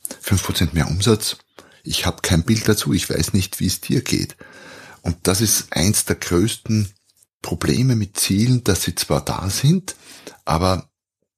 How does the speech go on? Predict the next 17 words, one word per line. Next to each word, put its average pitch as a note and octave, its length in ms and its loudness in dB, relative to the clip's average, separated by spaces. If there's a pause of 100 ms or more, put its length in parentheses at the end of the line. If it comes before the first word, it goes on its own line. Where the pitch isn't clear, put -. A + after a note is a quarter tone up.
(680)
dass - 220 2
sie - 220 2 (180)
niemanden F2+ 520 2
bewegen. D#2 520 0 (760)
Und - 140 -4
deshalb G#2 260 2
habe A2+ 140 -2
ich A#2 80 -4
dir D#2+ 140 2
heute F2 260 2
ein F#2 140 0
paar D2+ 240 2
Gedanken, G2+ 480 -2
ein G2+ 80 2
paar D2 140 0
Kriterien, A2 600 2
kein D#2 400 2